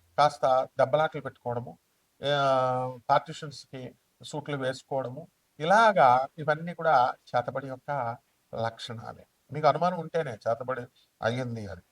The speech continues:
అటువంటి వాళ్ళ కోసమే ఈ వీడియో. కాబట్టి ఈ యొక్క, ఆ, చేతబడులకు గురైనటువంటి వాళ్ళకి మరి కో-, ఆ, లక్షలాది రూపాయలు ఖర్చు పెట్టుకొని వాళ్ళందరూ కూడా చాలా మంది దగ్గరికి వెళ్ళి కపట జ్యోతిష్కుల, కపట బ్రహ్మల, కపట మంత్రగాళ్ళు, ముఖ్యంగా కపట మంత్రగాళ్ళ దగ్గరికి వెళ్ళి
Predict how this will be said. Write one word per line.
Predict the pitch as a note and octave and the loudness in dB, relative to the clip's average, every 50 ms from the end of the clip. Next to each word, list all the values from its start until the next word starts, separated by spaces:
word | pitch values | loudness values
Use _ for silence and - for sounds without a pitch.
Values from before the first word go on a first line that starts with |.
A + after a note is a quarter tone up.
| _ - | _ -10
అటువంటి | A2+ - C#3+ D#3 D#3 D3+ D3+ | -8 -6 -4 -4 -4 -2 0
వాళ్ళ | D3 C#3+ C#3 | 0 0 0
కోసమే | - C3+ B2+ - - C3 A#2+ A2 | 0 -2 -6 -6 -6 -10 -8 -8
ఈ | G#2 | -8
వీడియో. | G2+ G2 F#2+ F2+ F2+ _ _ _ _ _ _ _ _ _ _ _ _ _ _ _ _ _ _ - | -10 -12 -16 -18 -20 _ _ _ _ _ _ _ _ _ _ _ _ _ _ _ _ _ _ 2
కాబట్టి | D3 F3 F#3 F3+ F#3 D#3 C3+ C3+ C3+ C#3+ _ _ _ _ _ _ _ _ - - | 2 2 2 0 -2 -6 -4 -4 -6 -8 _ _ _ _ _ _ _ _ -16 -12
ఈ | C#3+ E3 F#3+ | -10 -6 -6
యొక్క, | G3+ G3 - - F#3+ E3 D#3+ D#3+ D#3+ E3 - _ _ _ _ _ _ - - | -6 -4 0 4 6 6 8 8 6 4 2 _ _ _ _ _ _ -6 0
ఆ, | - C3+ C3+ C3+ E3 | 4 6 8 6 6
చేతబడులకు | E3 - - - E3 E3+ F#3 F#3+ A#3 G#3+ A3 G#3+ G#3 G3 F#3+ F#3 - F3 | 6 2 -4 -2 2 2 4 4 4 2 2 0 -2 -4 -6 -8 -10 -12
గురైనటువంటి | - D#3+ D#3+ E3 D#3+ D#3 D#3 D#3 - D3+ D3+ D3 C#3+ D3+ | -10 -8 -6 -4 -4 -6 -6 -10 -12 -10 -12 -12 -10 -6
వాళ్ళకి | C#3 C3+ C3+ C3+ C3 - _ - D3+ B2+ A#2+ A#2+ - _ _ _ _ _ _ C3+ | -2 0 0 0 0 -2 _ -12 -16 -14 -14 -14 -16 _ _ _ _ _ _ -6
మరి | C3 C3 | -6 -6
కో-, | B2+ - C3+ | -2 0 0
ఆ, | C3+ C3+ B2+ B2+ B2 B2 A#2 A#2+ A#2 A#2 A#2+ | 0 0 0 0 0 0 2 2 0 0 0
లక్షలాది | A#2+ B2 C3 _ _ - - F3 F3+ G3 G3 G3 F#3 F3 | -2 -6 -6 _ _ -2 2 4 6 8 6 6 4 2
రూపాయలు | E3+ E3+ - E3+ E3 D#3+ | -4 -2 0 -2 -2 0
ఖర్చు | - D3 - - - | -2 -4 -6 -6 -10
పెట్టుకొని | - D3 - _ - B2 B2 B2 G#2+ _ _ _ _ _ _ - - | -18 -18 -16 _ -12 -12 -12 -12 -16 _ _ _ _ _ _ -4 -2
వాళ్ళందరూ | B2+ C3 C3 D3 D#3 E3+ E3+ | 0 0 0 0 -2 -4 -4
కూడా | D#3+ D3+ - - - | -4 -8 -12 -10 -8
చాలా | C3 B2+ C#3 D#3 E3 | -6 -2 0 0 0
మంది | E3 D#3 D3+ C#3+ | 0 -2 -8 -8
దగ్గరికి | - C#3+ - C3 C3 - - | -14 -14 -16 -16 -20 -18 -16
వెళ్ళి | C3 B2+ C3 C3 | -14 -14 -14 -10
కపట | - - A#2+ - D3+ - D#3 C#3 - _ _ _ _ _ _ - | -6 -4 -4 -4 -2 -2 -4 -4 -6 _ _ _ _ _ _ -6
జ్యోతిష్కుల, | C#3+ D3 D3 - C#3+ - - - C#3+ C#3 | -6 -6 -6 -6 -10 -16 -10 -6 -4 -4
కపట | C3+ C#3+ C3 D3 C#3+ | -2 -2 -2 -2 -2
బ్రహ్మల, | C3+ - - A#2+ B2+ C3+ C#3 C#3 - C3 C3 | -4 -4 -4 -8 -8 -8 -10 -10 -8 -6 -4
కపట | C3 - C3 - C3 C3+ | -4 -6 -6 -6 -6 -6
మంత్రగాళ్ళు, | C3 C3 B2+ _ - B2+ B2 B2+ B2+ B2 A#2+ - | -6 -6 -10 _ -6 -4 0 2 2 2 2 0
ముఖ్యంగా | _ _ _ _ _ _ - D#3+ D#3+ E3 D#3+ | _ _ _ _ _ _ -12 -10 -6 -6 -4
కపట | D#3 C#3 C3 C3 | -2 -2 -2 -2
మంత్రగాళ్ళ | B2+ C3 B2+ B2+ C3 B2+ C3 B2+ - | -4 -6 -6 -8 -6 -4 -4 -4 -4
దగ్గరికి | B2+ B2 - A#2+ A#2+ - A#2+ | -6 -10 -16 -18 -20 -14 -14
వెళ్ళి | B2 C3+ D#3 - | -14 -12 -14 -16